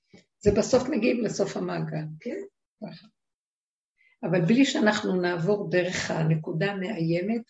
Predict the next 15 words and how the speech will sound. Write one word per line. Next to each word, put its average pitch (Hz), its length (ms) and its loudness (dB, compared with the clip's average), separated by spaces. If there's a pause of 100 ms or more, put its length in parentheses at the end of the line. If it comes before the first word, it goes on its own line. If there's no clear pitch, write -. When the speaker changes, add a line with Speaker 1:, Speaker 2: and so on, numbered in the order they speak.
Speaker 1:
ו-, 160 580 -2 (840)
וניכנס 170 680 -2
בה. 143 80 -6 (1800)
אה, 175 320 2
עובר 175 240 2
עלינו 190 340 0
איזה 165 260 -2 (100)
משהו, 190 380 -2 (140)
ואנחנו 160 400 0
ניכנס 165 480 0
בו, 180 80 -2
עצבות 170 440 0
שהיא 165 240 2
צ-, - 280 -4 (120)
צעירה. 160 440 0